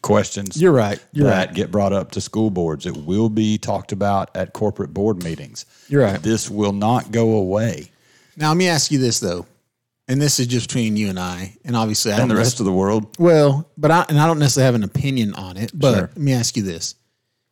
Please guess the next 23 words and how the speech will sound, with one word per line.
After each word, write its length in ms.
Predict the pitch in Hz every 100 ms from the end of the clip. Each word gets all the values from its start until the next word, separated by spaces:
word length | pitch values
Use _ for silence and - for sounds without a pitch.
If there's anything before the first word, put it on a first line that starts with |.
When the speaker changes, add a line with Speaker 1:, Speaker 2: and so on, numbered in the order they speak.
| _
Speaker 2:
If 180 | - 113 -
A 180 | 160 170
I 200 | 147 135
can 200 | 127 113
write 240 | 113 120
a 60 | 104
better 320 | 107 117 104
song 440 | - 107 92 127 - _ _ _ _ _ _ _ _ _ _ _ _ -
than 320 | 120 110 104
any 180 | 127 131
human, 540 | 117 135 110 87 - - _ _ _ _ _ _ _ _ _ _ _ _ _
you 100 | 147
know, 80 | 113
it 80 | -
connects 380 | 117 127 139 -
better, 400 | 139 135 135 127
people 180 | 135
like 140 | 110 98
to 60 |
dance 300 | 92 117 123 -
to 120 | 135
it 60 |
more, 500 | 113 120 120 117 107